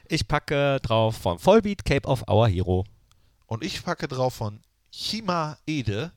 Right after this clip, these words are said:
Speaker 2: Ich weiß nicht, wie er ausgesprochen wird. Chima Ede, Chima Ede, C H I M A Ede. Das Wort, äh, das Lied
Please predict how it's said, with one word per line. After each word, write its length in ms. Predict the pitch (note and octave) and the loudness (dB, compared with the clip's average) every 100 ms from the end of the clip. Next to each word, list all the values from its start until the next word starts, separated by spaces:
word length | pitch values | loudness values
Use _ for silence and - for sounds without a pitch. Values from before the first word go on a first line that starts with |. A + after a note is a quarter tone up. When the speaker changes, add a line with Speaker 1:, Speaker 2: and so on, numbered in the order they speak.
| _ G#2 | _ -4
Speaker 2:
Ich 200 | - C#3+ | -2 -2
weiß 200 | D#3+ E3 | -2 -4
nicht, 160 | C#3+ | -6
wie 60 | D3+ | -4
er 80 | C3+ | -2
ausgesprochen 500 | - A2+ - G#2 A#2 | -4 -6 -6 -4 -4
wird. 180 | A#2+ | -6
Chima 380 | - E3+ E3 D3+ | -8 -8 -4 -4
Ede, 360 | C#3 D3 D3 D3 - - _ - | -4 -4 -4 -6 -14 -20 _ -4
Chima 420 | - F3 E3 D3+ | -2 -2 -4 -4
Ede, 340 | C3+ C3+ B2+ | -4 -4 -6
C 300 | - F#3 F3 | -4 -4 -4
H 180 | D3 C#3 | -4 -4
I 200 | D3 D3 | -6 -10
M 180 | A2+ A#2 | -10 -6
A 280 | C3 C3 C3+ _ _ _ | -4 -4 -6 _ _ _
Ede. 420 | A#2+ B2 G#2 F#2+ - - - - - - | -4 -2 -2 -2 -4 -14 -20 -20 -20 -8
Das 140 | - C3+ | -4 -2
Wort, 260 | C3 - - | -4 -4 -2
äh, 160 | C#3 | 0
das 180 | A#2+ - | 0 -2
Lied 240 | C#3 - | -6 -10